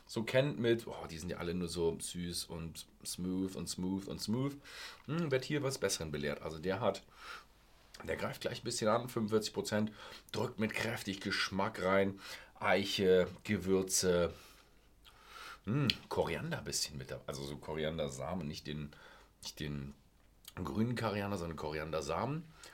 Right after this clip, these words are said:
Mm. Wow. Mhm.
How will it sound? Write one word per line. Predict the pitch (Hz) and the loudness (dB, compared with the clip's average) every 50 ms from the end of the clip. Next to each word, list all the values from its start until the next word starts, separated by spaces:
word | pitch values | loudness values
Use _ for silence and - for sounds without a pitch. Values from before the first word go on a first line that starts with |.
| - - - - - - _ - - - | -16 -14 -14 -16 -16 -18 _ -20 -18 -8
Mm. | - 104 95 87 85 85 85 82 82 85 87 85 87 87 - - - - - - - - _ _ _ _ _ _ _ _ _ - - - - - | -6 -4 -4 -2 -2 -4 -4 -4 -4 -4 -6 -6 -8 -12 -16 -20 -20 -20 -20 -20 -20 -20 _ _ _ _ _ _ _ _ _ -20 -20 -20 -14 -8
Wow. | - - 53 58 90 - - - - - | -6 -4 -4 -4 -6 -6 -8 -16 -14 -10
Mhm. | 80 76 71 76 85 92 107 107 | -8 -6 -6 -4 -4 -4 -4 -4